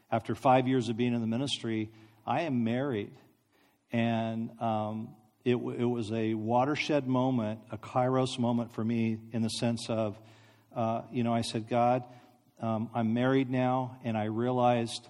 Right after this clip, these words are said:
my ministry may be over as I know it. I don't know if she's coming back. I, I have no control over this. It was completely outside of my control. And, um, I don't know what's gonna happen.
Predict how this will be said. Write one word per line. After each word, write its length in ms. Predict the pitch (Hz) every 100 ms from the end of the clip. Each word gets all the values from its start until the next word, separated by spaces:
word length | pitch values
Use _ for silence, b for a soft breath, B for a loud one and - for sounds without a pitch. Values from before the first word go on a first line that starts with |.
| - -
my 280 | 113 123
ministry 540 | 139 131 135 131 131 117
may 160 | 113
be 180 | 110 110
over 260 | 110 110 113
as 120 | 107
I 120 | 113
know 200 | 113 143
it. 80 | - - - _ _ _ _ _ _ -
I 100 | 120
don't 160 | 123 117
know 80 |
if 80 | 110
she's 180 | - 107
coming 300 | - 110 107
back. 360 | 110 117 131 - _ _ _ _ _ -
I, 220 | 117 -
I 20 | 120
have 100 | 113
no 160 | 117
control 560 | 113 110 - 110 117 120
over 160 | 127
this. 300 | 127 135 123
It 20 | 110
was 120 | -
completely 440 | 107 - 135 120
outside 380 | 120 110 120 117
of 60 | 120
my 140 | 120
control. 640 | 120 110 - 123 127 - B B B B B B -
And, 420 | 117 113 110 110
um, 380 | 107 107 107 110 - -
I 80 | 123
don't 120 | 131
know 60 | 123
what's 200 | 127 -
gonna 200 | 123 117
happen. 440 | 131 143 123